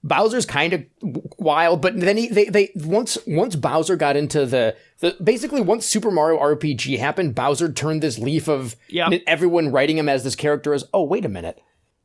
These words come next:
Speaker 1: Bowser's way more, he, there's way more to Bowser than just, let's, let's steal the pridna-, uh,
Speaker 2: Yeah,
Speaker 1: the
Speaker 2: yeah,
Speaker 1: prin-,
Speaker 2: let's be
Speaker 1: that
Speaker 2: the
Speaker 1: princess."
Speaker 2: big, let's be the big, like, Godzilla parallel
Speaker 1: Yeah,
Speaker 2: that,
Speaker 1: right.
Speaker 2: that, that does King Kong things.
Speaker 1: Yeah, thank you, Square.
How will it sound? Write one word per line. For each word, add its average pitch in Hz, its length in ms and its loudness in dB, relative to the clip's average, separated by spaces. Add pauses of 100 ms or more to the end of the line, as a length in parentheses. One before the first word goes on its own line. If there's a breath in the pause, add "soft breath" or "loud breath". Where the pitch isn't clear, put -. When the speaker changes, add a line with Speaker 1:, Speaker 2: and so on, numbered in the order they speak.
(140)
Speaker 1:
Bowser's 160 400 -4
way 131 240 0
more, 120 400 0 (360 soft breath)
he, 208 180 0
there's 180 200 2
way 165 200 2
more 175 220 2
to 143 100 -4
Bowser 131 340 0
than 127 180 -2
just, - 380 -4
let's, 165 240 -6
let's 170 220 -2
steal 151 300 0
the 127 100 -2
pridna-, 117 460 -4
uh, - 120 -18
Speaker 2:
Yeah, 233 360 2
Speaker 1:
the 151 40 -2
Speaker 2:
yeah, 190 100 2
Speaker 1:
prin-, 170 120 2
Speaker 2:
let's 185 260 -2
be 214 120 -2
Speaker 1:
that 233 160 0
Speaker 2:
the 240 100 2
Speaker 1:
princess." 185 440 0
Speaker 2:
big, - 300 -12
let's 196 280 -4
be 233 180 -2
the 247 140 0
big, 196 360 0
like, 175 420 0 (340)
Godzilla 175 880 0
parallel 135 800 -2 (340)
Speaker 1:
Yeah, 214 280 4
Speaker 2:
that, 180 160 2
Speaker 1:
right. 165 120 4
Speaker 2:
that, 165 200 -2 (400)
that 160 260 0
does 180 260 0
King 165 320 -4
Kong 143 380 -4
things. 95 560 -8
Speaker 1:
Yeah, 180 100 2
thank 165 300 -2
you, 143 80 -6
Square. 98 400 -6